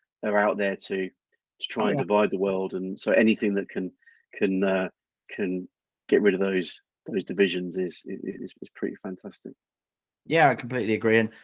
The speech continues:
Speaker 2: that was the, the overriding feeling of this year of being in Torino was, I think we all knew that Ukraine were gonna win, um,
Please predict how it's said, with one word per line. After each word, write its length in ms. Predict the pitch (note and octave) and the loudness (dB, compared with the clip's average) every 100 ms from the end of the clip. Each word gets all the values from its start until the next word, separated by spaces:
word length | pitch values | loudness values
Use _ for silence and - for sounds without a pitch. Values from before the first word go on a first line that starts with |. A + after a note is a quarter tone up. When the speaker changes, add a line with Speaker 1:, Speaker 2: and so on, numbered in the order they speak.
| _ | _
Speaker 2:
that 140 | - - | 6 8
was 100 | C#3+ | 8
the, 160 | D3 | 6
the 140 | C#3+ C#3 | 8 6
overriding 580 | C3 B2 A#2+ A#2 A#2 A2+ | 6 4 4 4 2 -2
feeling 400 | - B2 A#2 A2 | -2 -2 0 -2
of 120 | G#2 | -2
this 240 | A2 - | -4 -2
year 160 | A#2+ A2+ | 0 0
of 120 | G#2 | 0
being 160 | A#2 A2 | -2 -2
in 100 | G#2 | -2
Torino 440 | - G#2+ A#2+ G#2+ G#2 | -4 -2 0 -2 -2
was, 300 | G2+ G2+ - _ _ _ | -4 -6 -12 _ _ _
I 60 | C#3+ | -2
think 260 | F#3 E3 - | 0 0 2
we 140 | C3+ | 8
all 140 | C#3+ C3 | 8 8
knew 180 | B2+ | 4
that 120 | A#2 B2 | 2 0
Ukraine 360 | A#2 - A#2 | -4 -2 0
were 60 | A2 | 0
gonna 180 | G#2+ G#2 | -2 0
win, 320 | G#2 G2 F#2+ - _ _ _ - | 0 0 -4 -14 _ _ _ -2
um, 520 | A#2 G#2+ G2+ G2 F#2 | 2 2 2 -2 -8